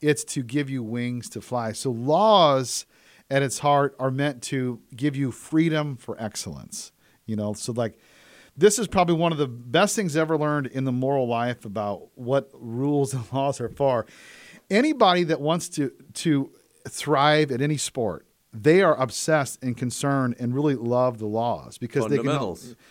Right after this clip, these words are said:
Speaker 1: Right. I mean, it's like you think about baseball, you think about football, you gotta know the rules to know how to play the game. And if you don't know the rules,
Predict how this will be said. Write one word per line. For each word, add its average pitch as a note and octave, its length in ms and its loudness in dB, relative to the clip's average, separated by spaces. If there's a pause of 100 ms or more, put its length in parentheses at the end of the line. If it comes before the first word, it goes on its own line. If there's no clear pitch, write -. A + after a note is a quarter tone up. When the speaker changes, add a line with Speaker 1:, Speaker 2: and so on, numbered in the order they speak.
(280)
Speaker 1:
Right. G3+ 300 2
I C#3 40 6
mean, D#3+ 140 6
it's D3+ 120 0
like D#3 200 2
you D#3+ 60 -2
think F#3+ 180 2
about D#3 240 6
baseball, E3+ 580 -2
you C#3 60 -6
think D#3+ 180 -2
about C3+ 260 2
football, D#3 340 0
you D3 140 -2
gotta F3 240 2
know F3 180 2
the D#3 100 0
rules F3+ 420 0
to D3 60 -6
know D3 120 0
how C#3+ 100 0
to C3+ 80 0
play C#3 180 -2
the C3 80 -4
game. D3+ 260 -4
And B2+ 100 -2
if C#3 120 -4
you D#3+ 80 -6
don't E3+ 260 -2
know F#3 140 0
the D#3 100 -2
rules, E3+ 600 2